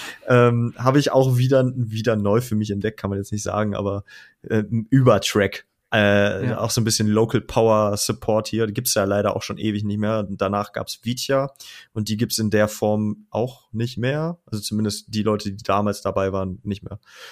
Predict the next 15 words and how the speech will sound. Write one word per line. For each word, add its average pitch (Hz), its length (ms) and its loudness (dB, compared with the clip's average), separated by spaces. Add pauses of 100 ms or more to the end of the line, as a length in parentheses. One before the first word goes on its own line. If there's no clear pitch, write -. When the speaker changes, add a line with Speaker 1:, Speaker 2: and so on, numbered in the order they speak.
(140)
Speaker 1:
Wie 117 80 4
auch 110 100 4
immer. 95 240 0 (180)
Ähm, 123 580 6
mega 135 340 6
geiler 123 220 6
Song, 123 420 4
äh, 110 600 2
Münz-, 120 380 0
Münsteraner 120 1200 4
Deathcore 120 880 -2 (120)
und, 104 480 -4
ähm, 98 400 -6 (400)
ja. - 80 -4 (420)
Speaker 2:
Ja. 117 120 -4